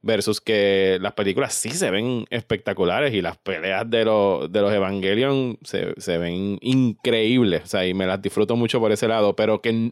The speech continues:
viéndolas ahora no podría concebir alguien que las vea sin haber visto la serie,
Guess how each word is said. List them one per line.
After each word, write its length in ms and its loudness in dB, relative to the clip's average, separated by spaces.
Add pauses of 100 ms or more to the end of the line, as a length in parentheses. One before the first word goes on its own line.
(120)
viéndolas 520 0
ahora 440 0 (520)
no 520 2
podría 460 2
concebir 920 2 (260)
alguien 720 -2
que 200 2
las 480 0
vea 880 0 (200)
sin 260 0
haber 260 4
visto 320 2
la 120 2
serie, 500 2